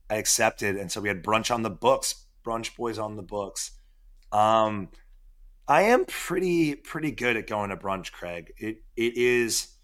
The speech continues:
<clears throat> it's one of my favorite things. Uh, I just encountered someone this weekend who I told them that I was doing brunch on Sunday, and they're like, "Oh, I, I hate brunch." And I was like,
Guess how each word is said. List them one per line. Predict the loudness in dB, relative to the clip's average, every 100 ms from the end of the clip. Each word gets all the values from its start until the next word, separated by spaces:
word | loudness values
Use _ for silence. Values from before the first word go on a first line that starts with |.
| _ -20
<clears throat> | -20 -10 -4
it's | -2 -2 -8 -14 -16
one | -6 -4
of | -2
my | -2
favorite | -2 -4 -4 -4 -8
things. | -12 -10 -6 -6 -6 -10 -12
Uh, | -6 -4 -4
I | -4
just | -8 -10
encountered | -10 -10 -8 -6 -6
someone | -6 -6 -6
this | -6 -6
weekend | -6 -6 -6 -8 -14 -20 -20 -20 _ _ -10
who | -4 -2 -2 -2
I | -6
told | -6 -6
them | -6
that | -4
I | -6
was | -8
doing | -10 -10
brunch | -8 -8
on | -8
Sunday, | -8 -8 -8 -10
and | -10
they're | -6 -4
like, | -4 -6 _
"Oh, | 6 6 6 0 -6
I, | 0 2 0 -2
I | -4 -4 -8 _
hate | -2 0 0 -4
brunch." | -6 -4 -4
And | -2
I |
was | 0
like, | 0